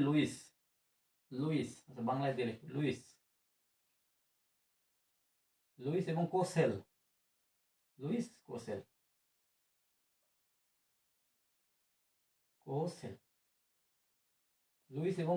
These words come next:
কোসেল এই আয়নিক বন্ধন আবিষ্কার করেন। বিজ্ঞানী ফ্যারাডেও এটার অবদান আছে এখানে। লুইস এবং কোসেলকে বলা হয় আয়নিক বন্ধনের আবিষ্কারক। ওকে? যাক,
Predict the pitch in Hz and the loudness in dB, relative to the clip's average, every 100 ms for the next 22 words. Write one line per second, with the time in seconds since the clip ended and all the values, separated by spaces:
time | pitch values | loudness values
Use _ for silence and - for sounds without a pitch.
0 | 160 131 190 349 349 - _ _ _ _ | 0 -2 0 0 -2 -12 _ _ _ _
1 | 147 131 135 127 127 131 - 135 120 - | 2 4 2 -2 -2 -2 -2 -4 -8 -4
2 | 123 - - _ - 131 151 165 - _ | -4 -4 -8 _ -10 -4 -2 -2 -6 _
3 | _ _ _ _ - 131 143 175 151 139 | _ _ _ _ 4 4 6 4 4 4
4 | 131 127 127 127 123 131 160 - _ _ | 4 4 4 4 2 0 -2 -6 _ _
5 | _ _ 120 151 160 156 147 135 135 135 | _ _ -6 -4 -2 -2 -2 -2 -2 -2
6 | 170 127 127 131 117 117 113 113 139 - | 4 6 8 6 4 0 -4 -4 -6 -8
7 | _ _ _ _ _ 131 113 - - - | _ _ _ _ _ -12 -12 -12 -20 -20
8 | _ 185 135 _ _ _ _ _ _ _ | _ -12 -12 _ _ _ _ _ _ _
9 | 165 | -6